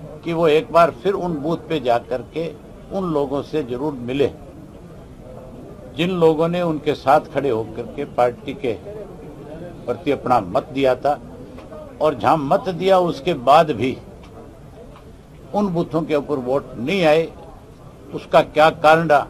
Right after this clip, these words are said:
अगर लोगों ने वोट डाले हैं तो उनसे एफिडेविट लेकर के आओ ताकि इलेक्शन कमीशन को एफिडेविट के साथ मिला जाए कि हमने अपना वोट डाला था लेकिन कहीं ना कहीं एक कोई बड़ी मैनेजमेंट इसमें की गई है जिसकी वजह से हमारे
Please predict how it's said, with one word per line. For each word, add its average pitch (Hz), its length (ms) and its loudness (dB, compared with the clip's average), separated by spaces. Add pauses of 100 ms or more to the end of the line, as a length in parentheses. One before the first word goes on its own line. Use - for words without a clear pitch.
(600)
अगर 131 200 2
लोगों 156 260 0
ने 151 100 0
वोट 143 260 2
डाले 170 240 4
हैं 185 160 2
तो 160 100 -2
उनसे 143 280 -2
एफिडेविट 143 460 -4
लेकर 143 280 -2
के 113 140 -6
आओ 151 120 2
ताकि 139 360 0
इलेक्शन 135 360 -4
कमीशन 123 400 -6
को 147 180 0
एफिडेविट 127 520 -2
के 127 80 -2
साथ 113 360 -2
मिला 117 280 0
जाए 127 260 -4
कि - 240 -14
हमने 135 320 -4
अपना 147 340 0
वोट 120 280 -4
डाला 135 280 2
था 143 200 -2
लेकिन 139 360 -6 (140)
कहीं 156 220 -6
ना 156 140 -2 (100)
कहीं 113 240 -8 (1080)
एक 143 200 0
कोई 160 160 0
बड़ी 139 300 0
मैनेजमेंट 147 720 0 (1200)
इसमें 147 340 -4
की 143 160 0
गई 143 200 2
है 143 220 0
जिसकी 135 380 -4
वजह 127 300 -4
से 135 220 -2
हमारे 107 480 0